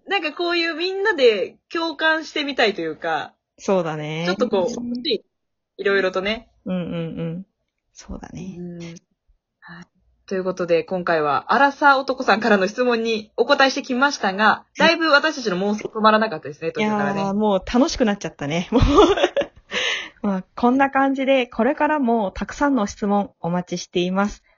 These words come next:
Speaker 2: えー、質問、
Speaker 1: はい。
Speaker 2: お便りは番組ホーム画面のユーアールエルからどしどし送ってください。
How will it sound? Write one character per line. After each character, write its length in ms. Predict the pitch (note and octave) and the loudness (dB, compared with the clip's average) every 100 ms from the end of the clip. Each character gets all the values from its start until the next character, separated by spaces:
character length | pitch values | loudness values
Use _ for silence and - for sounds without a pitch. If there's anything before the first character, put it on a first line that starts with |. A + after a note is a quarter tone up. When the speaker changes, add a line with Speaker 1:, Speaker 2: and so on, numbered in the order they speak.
| _ _ _ - | _ _ _ -6
Speaker 2:
え 40 | |
ー、 220 | G#3 G#3 | -2 -2
質 120 | G#3 - | -4 -4
問、 80 | F#3 E4+ E4 | -4 -4 -8
Speaker 1:
は 40 | - | -10
い。 40 | _ | _
Speaker 2:
お 100 | A3 | -6
便 280 | D4+ D4+ G#3+ | 0 0 0
り 120 | D#3+ | 0
は 260 | F3 D#3+ - | 0 0 -2
番 260 | G#3+ A3+ | -2 0
組 360 | A#3 A#3 A#3 A3+ | 0 0 0 -4
ホ 220 | - A#3+ | -2 0
ー 20 | |
ム 140 | A#3+ A#3+ | 0 0
画 120 | B3 | 0
面 240 | A#3 G#3+ | 0 0
の 160 | A3 A#3+ | -2 -2
ユ 180 | G#3 A#3 | -2 -2
ー 60 | B3 | 0
ア 40 | |
ー 20 | |
ル 80 | B3 | 0
エ 80 | B3 | -2
ル 100 | A3+ | -4
か 140 | - | -2
ら 200 | A#3+ B3 - | 0 0 0
ど 120 | A3+ | -2
し 160 | A#3+ A3 | 0 0
ど 100 | C4+ | 0
し 220 | - - - | -2 -10 -12
送 200 | E3 - | -14 -10
っ 20 | |
て 100 | F#3+ | -8
く 80 | F#3+ | -4
だ 120 | F#3+ | -2
さ 100 | A3+ | -2
い。 120 | G#3 | -4